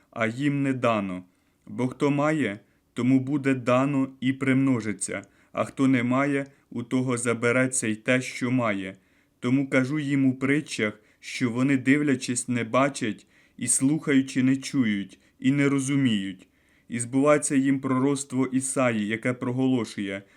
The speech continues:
Слухом почуєте і не зрозумієте, і дивлячись, подивитесь і не побачите.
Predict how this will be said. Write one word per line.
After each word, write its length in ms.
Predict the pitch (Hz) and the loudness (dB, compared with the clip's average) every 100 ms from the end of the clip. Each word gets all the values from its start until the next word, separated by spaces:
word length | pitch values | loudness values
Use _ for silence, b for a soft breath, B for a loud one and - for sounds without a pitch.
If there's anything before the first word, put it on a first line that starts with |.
| b b | b b
Слухом 580 | - 131 147 151 151 143 | -4 0 0 0 -2 -2
почуєте 800 | 139 131 - 139 135 135 135 135 | -2 -2 4 6 6 2 -2 0
і 100 | 127 | 0
не 140 | 135 127 | 2 2
зрозумієте, 1040 | 123 123 120 120 117 120 117 110 110 110 b b b b | 0 -2 -2 -2 -2 -2 -4 -4 -4 -4 b b b b
і 120 | - 123 | -2 0
дивлячись, 720 | 120 147 151 139 - 123 123 | 4 4 4 0 0 -2 -2
подивитесь 840 | - 120 110 131 135 135 127 123 - | -6 -4 4 4 4 2 0 -2 0
і 100 | 127 | 2
не 160 | 127 | 2
побачите. 920 | 123 131 120 113 104 107 95 92 92 | 0 -2 2 2 2 -6 -8 -8 -10